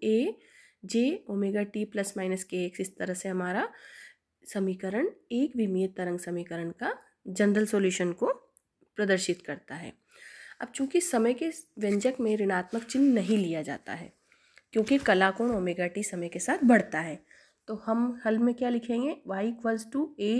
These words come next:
e to the power j omega t minus k x, या इसको लिख सकते हैं हम y equals to A sin omega t minus k x। चूँकि प्लस x दिशा में हम तरंग संचरण को ये निरूपित करता है।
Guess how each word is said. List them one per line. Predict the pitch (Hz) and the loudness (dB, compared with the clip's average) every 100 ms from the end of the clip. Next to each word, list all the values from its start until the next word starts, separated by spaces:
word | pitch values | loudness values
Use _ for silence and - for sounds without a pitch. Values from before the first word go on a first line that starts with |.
| 302 | -2
e | 220 220 | -6 -6
to | 214 | -4
the | 214 | -2
power | 202 208 | 0 0
j | 202 208 349 - - - - 202 | 0 0 -2 -6 -20 -20 -8 0
omega | 202 196 196 | 0 2 0
t | 196 190 | -2 -6
minus | 170 170 269 - | -4 -4 -6 -6
k | 226 285 | -6 -6
x, | 381 - 415 - _ _ _ _ _ _ _ _ _ 226 | -6 -8 -14 -16 _ _ _ _ _ _ _ _ _ -2
या | 226 | 0
इसको | 220 - | 0 -2
लिख | 247 240 | -4 -2
सकते | 226 220 247 | -8 -6 -6
हैं | |
हम | 240 349 - _ _ _ _ _ - | -2 -4 -6 _ _ _ _ _ -2
y | 208 254 | 2 2
equals | 262 233 233 | 2 -2 -2
to | 277 - | -4 -2
A | 226 | -2
sin | 220 214 208 | 0 0 2
omega | 190 180 180 185 | 0 -2 -4 -6
t | 180 | -6
minus | 175 285 - - | -4 -4 -4 -2
k | 254 | -2
x। | 180 - - _ _ _ - _ - | -2 -4 -14 _ _ _ -20 _ -10
चूँकि | 277 370 - | -2 -2 0
प्लस | 277 349 269 | 0 0 0
x | 269 - 233 | -2 -2 -2
दिशा | 233 208 | -2 -2
में | 190 185 226 - - | -4 -4 -8 -12 -14
हम | 233 226 | -12 -4
तरंग | 202 233 302 | 0 2 2
संचरण | 262 233 214 202 | 2 0 0 -2
को | 196 202 | -2 -4
ये | 220 403 | -4 -2
निरूपित | 240 214 214 190 | 2 2 2 -4
करता | - 160 - 151 | -6 -12 -12 -14
है। | 160 | -14